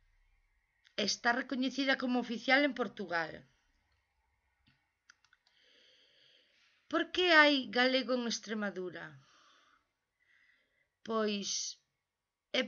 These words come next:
froito dunha colonización medieval. A principios do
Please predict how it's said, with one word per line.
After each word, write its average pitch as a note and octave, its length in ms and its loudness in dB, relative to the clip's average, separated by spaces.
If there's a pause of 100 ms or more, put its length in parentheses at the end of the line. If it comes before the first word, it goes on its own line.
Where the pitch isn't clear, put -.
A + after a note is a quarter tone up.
(320)
froito D#4 800 4 (600)
dunha C#4 480 4
colonización A#3 1200 2
medieval. A3 640 4 (1900)
A G3 80 -2
principios G#3 880 -4
do F#3+ 560 -2